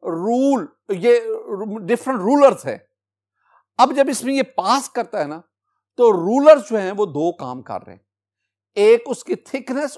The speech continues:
उसको मेंटेन कर रहे हैं, अ, थिकनेस जो है उसको आपकी मर्जी के मुताबिक उसको अरेंज करते जा रहे हैं, और दूसरा असल जो काम है वो यहाँ पे डीवाटरिंग कर रहे हैं, इसमें से वाटर को रिमूव करवा रहे हैं।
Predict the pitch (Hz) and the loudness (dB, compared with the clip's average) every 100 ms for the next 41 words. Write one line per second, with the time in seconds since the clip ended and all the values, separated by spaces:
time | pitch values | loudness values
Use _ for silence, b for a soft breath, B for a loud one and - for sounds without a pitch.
0 | - 269 - 262 240 226 240 247 247 233 | -10 -10 -6 -6 -4 -8 -10 -12 -12 -14
1 | 269 320 _ _ _ _ _ _ _ - | -14 -20 _ _ _ _ _ _ _ -2
2 | 196 - 254 403 240 233 220 196 _ 247 | -2 -2 -6 -4 -4 -2 -4 -6 _ -12
3 | - 269 208 220 220 254 180 165 147 220 | -6 -2 4 4 2 -6 -2 -2 -2 -10
4 | - 202 156 190 190 202 175 202 147 156 | -8 -10 -2 -2 0 -4 -6 -6 -6 -6
5 | - 196 214 208 190 190 202 294 220 113 | -12 -12 -10 -10 -8 -4 -2 0 -2 -6
6 | _ _ _ - 226 254 175 - 127 120 | _ _ _ -12 -8 -8 -10 -10 -10 -10
7 | 135 _ _ _ 165 233 240 220 160 160 | -16 _ _ _ 2 4 4 0 -8 -6
8 | 202 139 190 233 143 120 - 156 135 - | -8 -8 -6 -6 -4 -6 -8 -14 -14 -16
9 | _ _ _ _ _ _ - 214 - 208 | _ _ _ _ _ _ -16 -16 -12 -10
10 | 220 131 123 143 - 226 180 180 170 120 | -8 -8 -8 -10 -10 -12 -8 -6 -6 -10
11 | 120 202 170 - _ _ _ | -12 -14 -14 -20 _ _ _